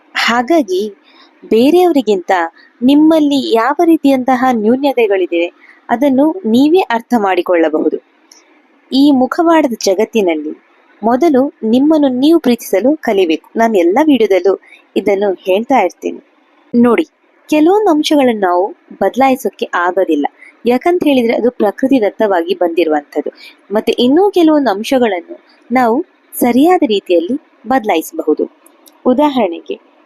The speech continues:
ಬದಲಾಯಿಸಲು ಆಗದಿರೋ ಅಂಶಗಳು ಏನು ಅಂತ ಹೇಳಿದ್ರೆ ನಿಮ್ಮ ಕೂದಲು, ಚರ್ಮದ ಬಣ್ಣ,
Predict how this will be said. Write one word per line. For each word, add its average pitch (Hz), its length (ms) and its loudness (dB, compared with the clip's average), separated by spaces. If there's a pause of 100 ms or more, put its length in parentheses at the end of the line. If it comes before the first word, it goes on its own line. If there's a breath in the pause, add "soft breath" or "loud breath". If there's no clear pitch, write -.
(120)
ಬದಲಾಯಿಸಲು 254 800 0 (120)
ಆಗದಿರೋ 254 520 2 (100)
ಅಂಶಗಳು 220 440 0 (100)
ಏನು 208 260 2
ಅಂತ 190 200 0
ಹೇಳಿದ್ರೆ 175 320 2
ನಿಮ್ಮ 190 200 -4
ಕೂದಲು, 190 520 0 (400 loud breath)
ಚರ್ಮದ 277 420 0 (120)
ಬಣ್ಣ, 175 240 -2